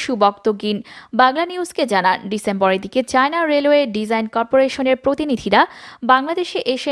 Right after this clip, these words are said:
নকশা চূড়ান্ত অনুমোদন করবেন। তারপর ব্যয়ের বিষয়টি নির্ধারণ করে প্রকল্পটি একনেক অনুমোদনের জন্য যাবে। অনুমোদন পাওয়ার পর কাজ শুরু হবে। ঢাকা থেকে চট্টগ্রাম রুটের তিনশো একুশ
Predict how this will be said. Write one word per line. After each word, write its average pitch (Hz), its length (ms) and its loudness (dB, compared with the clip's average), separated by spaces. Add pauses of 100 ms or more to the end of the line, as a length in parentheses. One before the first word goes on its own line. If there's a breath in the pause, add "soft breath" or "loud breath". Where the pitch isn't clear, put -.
(100)
নকশা 247 360 0
চূড়ান্ত 302 280 -2 (120)
অনুমোদন 220 380 -2 (100)
করবেন। 180 300 2 (480)
তারপর 208 320 2 (420 loud breath)
ব্যয়ের 277 320 4
বিষয়টি 349 340 -2 (360)
নির্ধারণ 233 360 -2 (100)
করে 240 200 4
প্রকল্পটি 240 420 0 (220)
একনেক 269 220 -12 (100)
অনুমোদনের 269 480 0
জন্য 202 140 -2 (120)
যাবে। 180 220 2 (280)
অনুমোদন 202 420 -2
পাওয়ার 196 260 4
পর 330 80 6 (100)
কাজ 233 120 2 (100)
শুরু 202 220 -2
হবে। 185 220 2 (1080 soft breath)
ঢাকা 277 380 4
থেকে 440 220 0
চট্টগ্রাম 320 380 2
রুটের 302 300 0
তিনশো 285 260 -2 (160)
একুশ - 220 -4